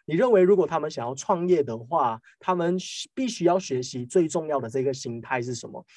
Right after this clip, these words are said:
又或者说，如果他们想要创业，然后他们害怕的话，有没有一些鼓励的话语可以再告诉他们的呢？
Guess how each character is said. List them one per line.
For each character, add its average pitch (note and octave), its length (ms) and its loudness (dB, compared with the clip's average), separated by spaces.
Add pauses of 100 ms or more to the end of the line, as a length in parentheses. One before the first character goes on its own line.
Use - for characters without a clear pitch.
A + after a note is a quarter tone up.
(120)
又 G#3 100 8
或 A3 80 6
者 D#3+ 120 2
说， D3 240 2 (160)
如 G#3+ 80 2
果 G#3+ 100 4
他 F3 100 2
们 F3 120 2
想 D#3+ 120 -2
要 C#3+ 80 2
创 G#3 300 -2
业， F#3 120 4
然 C3+ 120 -2
后 D3+ 60 -6
他 D#3 80 -12
们 C3 100 -8
害 F#3 220 -6
怕 E3+ 200 -4
的 B2 80 -8
话， B2 220 0 (220)
有 E3 120 2
没 A#3 80 2
有 G#3+ 120 8
一 - 20 -2
些 F#3+ 240 4
鼓 B2 220 -6
励 F3 160 -4
的 C3 80 -2
话 D#3 200 2
语 A2+ 160 -4
可 B2+ 60 -6
以 A#2 40 -6
再 C3 140 -2
告 C3 200 0
诉 A#2+ 180 -6
他 A2 140 -12
们 G#2 80 -12
的 G#2+ 80 -10
呢？ G#2+ 120 -12